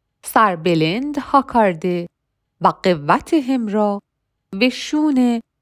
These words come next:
اون ملک جم بیرون بیارده و نزدیک چهل سال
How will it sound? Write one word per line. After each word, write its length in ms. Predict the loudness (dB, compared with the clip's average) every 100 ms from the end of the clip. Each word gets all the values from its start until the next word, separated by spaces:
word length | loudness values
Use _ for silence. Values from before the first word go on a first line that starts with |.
| _ _ -4
اون 220 | 0 0 0
ملک 560 | 2 4 2 2 -2
جم 320 | 2 0 0 -2
بیرون 500 | -2 -2 -2 -4 0
بیارده 580 | 0 0 -4 -8 -14 -16 _ _ _ _ _ _ _ 0
و 140 | 0
نزدیک 720 | 2 2 2 0 0 0 0
چهل 760 | -2 -2 -2 -2 2 4 6 4
سال 640 | 0 2 6 6 2 -2